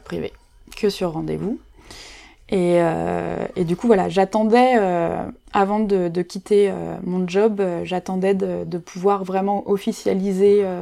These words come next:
ma situation, euh, mon, mon statut de, de, d'auto-entrepreneuse tatoueuse, euh, et de pouvoir, euh, faire ça dans, dans les règles, euh, et, euh, donc ça a été assez, assez long, mais, euh,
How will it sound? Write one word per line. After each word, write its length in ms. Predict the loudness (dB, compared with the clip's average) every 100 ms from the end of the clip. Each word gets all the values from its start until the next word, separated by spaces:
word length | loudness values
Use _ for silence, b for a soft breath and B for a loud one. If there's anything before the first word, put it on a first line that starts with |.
| -8
ma 160 | -6 -6
situation, 800 | -4 -6 0 0 -2 -8 -6 -6
euh, 320 | -6 -6 -6
mon, 300 | -6 -6 -6
mon 140 | -6 -6
statut 420 | -4 -4 -2 -4
de, 320 | -2 -4 -6
de, 320 | -6 -8 -6 -8
d'auto-entrepreneuse 1300 | -8 -6 -4 -4 -6 -6 -8 -6 -10 -6 -8 -8 -10
tatoueuse, 540 | -10 -6 -2 -2 -2 B B B B B _
euh, 440 | -8 -6 -6 -6 -4
et 120 | -4
de 40 | -6
pouvoir, 440 | -12 -6 -6 -4
euh, 280 | -6 -8 -8 -10
faire 260 | -10 -10 -8
ça 140 | -6
dans, 360 | -6 -6 -8 -8
dans 220 | -8 -8
les 140 | -8 -6
règles, 400 | 0 0 0 -4
euh, 260 | -4 -6 -10 -14 b b b b b _
et, 320 | -10 -8 -6
euh, 40 | -8 -10 -12 -14 -16 -18 -18 -20 _ _ _ _ b b b _
donc 180 | -4 -4
ça 120 | 2
a 40 | 2
été 220 | 2 0
assez, 500 | 0 0 2 4 4
assez 260 | 2 2 2
long, 440 | 4 4 4 0 -4 _ _
mais, 580 | -2 0 2 4 4 4
euh, 520 | 2 -2 -2 -4